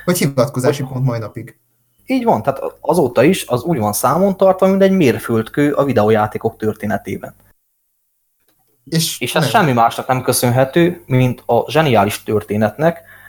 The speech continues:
Speaker 2: és nyilván a látványvilágnak, de az a látványvilág az nem egy öncélú látványvilág volt, hanem az egy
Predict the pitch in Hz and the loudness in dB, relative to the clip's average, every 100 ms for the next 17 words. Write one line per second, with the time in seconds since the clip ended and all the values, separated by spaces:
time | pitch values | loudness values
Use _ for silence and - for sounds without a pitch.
0 | - _ _ _ _ - 143 - 180 190 | -20 _ _ _ _ -4 -4 -2 2 4
1 | 120 110 110 104 117 113 113 113 117 127 | 4 4 4 2 0 0 2 2 2 0
2 | 127 120 139 156 151 139 143 131 127 160 | 0 2 2 2 0 0 2 2 0 0
3 | 127 107 117 113 113 113 107 - 110 110 | 0 0 0 -2 -2 0 0 0 -2 0
4 | 110 110 123 147 147 143 143 | 0 0 -2 -4 -2 0 2